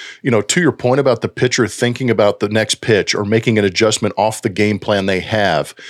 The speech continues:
or allowing the catcher to, to kinda have that conversation with the pitcher and say, "I think we need to get off this pitch. He's sitting on it."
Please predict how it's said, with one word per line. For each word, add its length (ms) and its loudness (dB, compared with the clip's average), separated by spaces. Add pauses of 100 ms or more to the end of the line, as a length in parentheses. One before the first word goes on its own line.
(200)
or 120 4
allowing 460 2
the 80 0
catcher 640 -2 (200)
to, 400 0 (120)
to 360 -2
kinda 220 0
have 220 0
that 180 0
conversation 640 0
with 120 0
the 80 -4
pitcher 280 -2
and 100 -4
say, 180 2
"I 40 0
think 220 -4
we 80 -2
need 120 0
to 40 -4
get 140 0
off 180 0
this 160 0
pitch. 320 -2
He's 160 -2
sitting 300 -2
on 120 -4
it." 120 -12